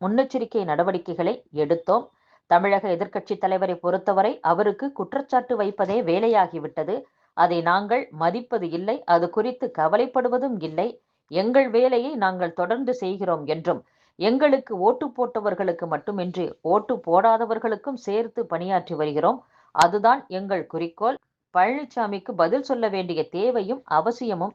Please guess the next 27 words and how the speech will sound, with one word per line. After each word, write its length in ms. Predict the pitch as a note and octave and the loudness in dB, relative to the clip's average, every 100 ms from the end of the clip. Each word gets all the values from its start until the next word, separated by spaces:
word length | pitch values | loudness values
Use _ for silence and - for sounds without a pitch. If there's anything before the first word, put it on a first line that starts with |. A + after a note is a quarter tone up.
| - | -8
இல்லை 380 | D#3+ G#3+ A3 D3+ | -6 -2 0 -2
என்றும் 380 | D#3 F3+ C3 - _ _ - | -2 0 -2 -4 _ _ 0
முதலமைச்சர் 540 | A3+ B3+ C4 C4+ A#3 | 4 4 2 -2 -4
மு 180 | F#3 F#3+ | -4 -4
க 100 | A3+ | -4
ஸ்டாலின் 460 | G#3 F#3 D#3+ G3+ B3 | -4 -4 -2 -4 -6
கூறியுள்ளார். 540 | D#3+ D#3 D3+ D3+ D3+ - _ - | -6 -4 -2 2 2 2 _ -4
இதற்கு 400 | A3 A3+ F#3+ F#3 | 0 0 -2 0
பதிலளித்துள்ள 720 | F#3 C4+ B3+ A#3 G3 F#3 B3+ | 2 2 0 -2 -2 -2 -2
எதிர்க்கட்சித் 560 | F3+ A#3+ - - A#3+ G#3 | -2 -4 -4 -6 -6 -2
தலைவர் 320 | F#3+ E3+ D#3 | -2 -2 -2
எடப்பாடி 500 | D#3 F#3+ F#3 F#3 D#3+ D3+ | -2 -2 0 -2 -2 -2
பழனிசாமி, 840 | D#3 G3 F#3 E3+ D#3+ E3+ C3 - _ _ _ | 0 0 -2 -4 -4 -4 -6 -8 _ _ _
"தி 200 | B3+ D#4 | 0 0
மு 180 | F4 E4 | 0 -2
க 120 | C4+ | 2
ஆட்சியின் 480 | F3+ F#3 G3 E3 C3 | 2 2 -4 -6 -6
அவல 400 | - F#3+ C#4 C#4+ | -2 -2 -2 -2
நிலையை 380 | G3 E3 D#3+ C#3 | -2 -2 -2 -4
சுட்டிக்காட்ட 640 | - A3+ A3 F4 B3+ - E3+ | -4 -6 -4 -4 -2 -2 -2
வேண்டியது 560 | D#3 F3+ D#3+ D#3 D3+ - | -2 -2 -2 -2 -2 -2
எதிர்க்கட்சித் 540 | F3+ C4 D4+ - B3 | -2 -2 -4 -6 -4
தலைவர் 320 | A3 G#3 F#3 | -2 0 0
என்ற 280 | D#3+ D#3 D#3 | -2 -4 -2
வகையில் 480 | D3 E3 E3+ C#3+ - | -2 -2 -4 -6 -6
என் 280 | D3 F3+ F3+ | -4 -4 -4
கடமை. 560 | C#3+ C#3 D#3 F3 G#3+ | -4 0 0 0 -2